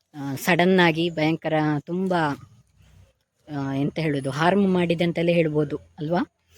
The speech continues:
ಓಕೆ, ನೋಡು, ಏನಾದ್ರೂ ಕಾರಣ ಇರ್ಬೋದಲ್ವಾ? ಎಂತ ಅಂತ ಗೊತ್ತಿಲ್ಲ ಏನು ಅಂತ ವಿಷಯ ಅಂತ ಹೇಳ್ಕೊಂಡು. ಆಮ್,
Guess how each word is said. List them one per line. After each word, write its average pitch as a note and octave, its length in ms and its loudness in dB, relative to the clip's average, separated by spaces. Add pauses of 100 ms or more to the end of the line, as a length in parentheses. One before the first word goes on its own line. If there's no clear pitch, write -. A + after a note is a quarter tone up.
(300)
ಓಕೆ, F#3+ 260 -8 (400)
ನೋಡು, G3 180 2
ಏನಾದ್ರೂ F#3 380 4
ಕಾರಣ B3+ 280 2
ಇರ್ಬೋದಲ್ವಾ? G#3+ 580 2
ಎಂತ F3+ 220 -2
ಅಂತ G3 240 -4
ಗೊತ್ತಿಲ್ಲ F#3+ 380 -4 (180)
ಏನು D#3+ 220 -4
ಅಂತ D#3 160 -6
ವಿಷಯ D3+ 240 -8
ಅಂತ C#3+ 240 -8
ಹೇಳ್ಕೊಂಡು. C#3 380 -10 (640)
ಆಮ್, C#3 760 -8